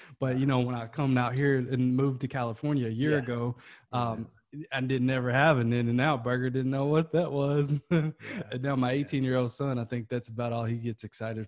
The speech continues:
Speaker 1: for anymore.
Speaker 2: <laughs>
Speaker 1: <laughs>
Speaker 2: Love it.
Speaker 1: He graduated. He said, "Now can we go to In-N-Out Burger?" <laughs>
Speaker 2: Yeah. Yeah.
Speaker 1: Yeah.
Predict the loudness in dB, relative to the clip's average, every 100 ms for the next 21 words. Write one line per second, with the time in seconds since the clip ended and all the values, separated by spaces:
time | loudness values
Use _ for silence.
0 | -8 -8 -6 -6 -6 -6 -4 -6 -8 -12
1 | -14 -16 -20 -16 -4 2 2 2 -2 -2
2 | -4 -6 -2 -2 2 4 4 2 2 2
3 | 0 -2 -2 -6 -6 _ 0 2 4 4
4 | 6 6 6 4 4 4 2 2 0 2
5 | 0 -2 -8 -6 -4 0 2 0 -2 -10
6 | -10 -12 -14 -18 -14 -8 -6 -6 -8 -10
7 | -10 -8